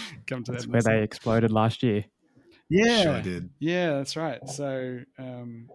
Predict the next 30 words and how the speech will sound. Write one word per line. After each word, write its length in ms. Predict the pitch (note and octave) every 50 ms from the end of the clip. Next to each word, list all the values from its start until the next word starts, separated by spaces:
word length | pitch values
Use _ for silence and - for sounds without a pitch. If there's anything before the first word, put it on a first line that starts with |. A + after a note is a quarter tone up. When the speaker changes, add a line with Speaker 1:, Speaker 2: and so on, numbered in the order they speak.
| - -
Speaker 1:
yeah, 80 | D#3
it 40 | D3+
was 100 | C3 A#2+
a 40 | C3+
pretty 220 | - - D#3 D3+
wild 440 | C#3 C3+ C3+ C3+ C3+ C3+ C3 C3 A#2 - _ _ _ _
time 340 | - - - C#3 C#3 C3+ B2+
last 280 | B2 A#2 A#2 G#2+ - -
year. 160 | A2+ A2 A2+
I 60 | A#2+
guess, 240 | B2 B2+ B2+ - -
I 60 | C#3+
think 160 | B2 F3 F3
it 40 | D#3
was 260 | D3 C3 A#2 A2+ - - _ - _ _ _ _ -
really 300 | C#3+ E3+ F3+ E3 D3 C3
beaten 320 | - C3+ C3 B2 A#2+ A#2+
up 180 | B2 B2 B2 _ _ _ -
in 120 | C3 B2+
the, 200 | B2 A#2+ A2+ A#2 - _ _
in 100 | - B2+
the 80 | B2 A#2+
depths. 320 | A2 B2 B2+ B2+ - -
Well, 200 | C3 A#2 G2+ - _ _
I 40 | -
guess 180 | - A#2+ - -
everything 420 | A#2+ A#2 A#2 A#2+ A2+ - A2+ A2+ A2+
was, 360 | A2+ A2 A2 A2+ A2+ - - _ _ _ _ _ _ _ -
um, 400 | B2 A#2 A2+ A2 G#2+ G#2+ G#2+ A2 - _ _ _ -
but 260 | B2+ B2+ A#2 A2+